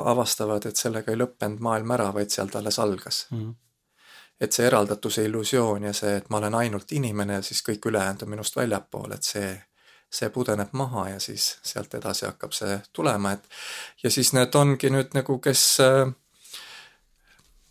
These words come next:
Speaker 1: no vaata, minul on see asi, et mulle ta tuli nagu nii järsku, ta tuli üleöö sõna otseses mõttes, et kui ma esimest korda seda Eckhart Tolle raamatut kunagi hiljem lugesin, siis ma just imestasin, mis kuradi pärast on minu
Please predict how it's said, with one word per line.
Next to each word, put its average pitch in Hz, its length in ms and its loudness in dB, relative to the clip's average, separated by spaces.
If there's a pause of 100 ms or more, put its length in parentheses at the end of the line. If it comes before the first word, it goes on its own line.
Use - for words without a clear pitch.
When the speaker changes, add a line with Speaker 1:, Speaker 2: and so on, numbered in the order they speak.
(240)
Speaker 1:
no 170 100 2
vaata, 175 220 8
minul 175 260 8
on 143 120 8
see 160 120 6
asi, 156 260 6
et 127 100 6
mulle 147 220 8
ta 143 100 2
tuli 147 280 4
nagu 131 220 2
nii 143 160 4
järsku, 151 420 2
ta 113 120 -6
tuli 127 240 4
üleöö 123 360 8
sõna 110 240 2
otseses 120 240 0
mõttes, - 380 -2
et 110 120 -12
kui 113 120 -6
ma 123 160 6
esimest 120 380 2
korda 117 220 4
seda 113 260 0
Eckhart 127 280 0
Tolle 123 220 6
raamatut 117 440 2
kunagi 113 360 0
hiljem 113 240 2
lugesin, 110 400 -2
siis - 140 -6
ma 117 80 -4
just 113 200 -4
imestasin, 110 480 -2
mis 104 140 -6
kuradi 120 320 2
pärast 120 380 2
on 110 100 -2
minu 120 300 0